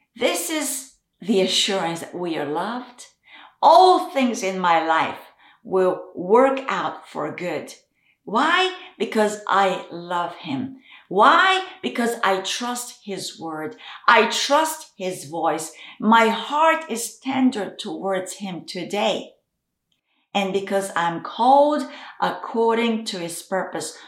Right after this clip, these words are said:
What is his purpose? That I'm a child of God.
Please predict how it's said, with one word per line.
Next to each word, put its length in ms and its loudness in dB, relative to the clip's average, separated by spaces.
What 300 4
is 180 -4
his 200 -8
purpose? 580 -6
That 120 2
I'm 120 6
a 120 2
child 440 0
of 160 0
God. 500 0